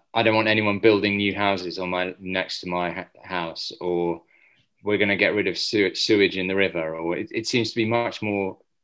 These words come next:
that's the only thing I see people really step up. And then, then they've got all the clapping for the N H S and stuff in the U K as well, which is kind of faux politics. But I don't,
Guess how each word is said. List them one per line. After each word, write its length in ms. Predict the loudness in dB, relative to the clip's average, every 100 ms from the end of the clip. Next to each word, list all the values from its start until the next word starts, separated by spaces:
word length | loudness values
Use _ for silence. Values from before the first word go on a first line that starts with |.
| _ 0
that's 320 | 2 2 0
the 140 | 2
only 180 | 2 0
thing 200 | -4 -6
I 60 | -6
see 420 | -6 -6 -6 -10 _
people 300 | -8 -6 -4
really 560 | -2 0 0 0 -4 -10 _ _
step 260 | -4 -4 -2
up. 120 | -2
And 160 | 0 2
then, 360 | 2 2 -2
then 220 | 2 2 2
they've 120 | -4
got 120 | -4
all 120 | -4
the 60 | -4
clapping 520 | -2 -2 -2 -8 -10
for 100 | -4
the 120 | -2
N 120 | -2
H 220 | -4 -6 -6
S 240 | -6 -8
and 100 | -12
stuff 280 | -8 -8 -10
in 100 | -14
the 80 | -12
U 120 | -12
K 260 | -8 -8 -8
as 140 | -8
well, 280 | -8 -8 -10
which 180 | -14 -12
is 140 | -12
kind 240 | -10 -10 -10
of 80 | -14 _ _
faux 300 | -2 0 0
politics. 640 | -4 -6 -8 -14 -14 -18 -20 _ _ _ _ _ _ _ _ _
But 140 | -2 2
I 220 | 2 2
don't, 380 | 2 2 0